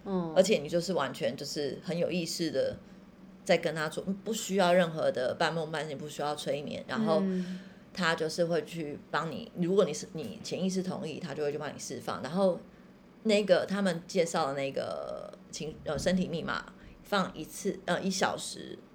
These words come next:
Speaker 2: 是三千块。
Speaker 1: 嗯。
Speaker 2: 对，然后像，呃，他就是例如说，你可能，呃，可能我为什么会没有安全感？
Speaker 1: 嗯。
Speaker 2: 例如我举一个例，
Speaker 1: 嗯。
Speaker 2: 那你就可以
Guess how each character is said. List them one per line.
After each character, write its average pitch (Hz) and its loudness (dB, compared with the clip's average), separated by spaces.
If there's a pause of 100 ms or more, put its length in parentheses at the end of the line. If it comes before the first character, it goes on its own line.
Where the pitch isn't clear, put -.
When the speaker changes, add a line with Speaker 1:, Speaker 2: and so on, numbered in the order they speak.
(160)
Speaker 2:
是 160 -4
三 147 -2
千 139 -4
块。 - -6 (100)
Speaker 1:
嗯。 190 -2
Speaker 2:
对， 165 2 (540)
然 175 0
后 202 6 (640)
像， 180 2 (340)
呃， 143 0
他 202 -2
就 214 0
是 202 2
例 190 2
如 151 -2
说， 151 2 (180)
你 180 0
可 180 2
能， 139 -2 (460)
呃， 143 -2
可 156 -6
能 156 -2
我 143 2 (380)
为 226 8
什 214 4
么 135 0
会 185 4
没 170 0
有 160 -2
安 165 0
全 151 -4
感？ 156 -2 (260)
Speaker 1:
嗯。 196 0
Speaker 2:
例 175 0
如 139 -2
我 147 -2
举 135 -8
一 139 -4
个 156 4
例， 156 -4
Speaker 1:
嗯。 196 -2
Speaker 2:
那 202 2
你 160 0
就 175 2
可 175 0
以 147 0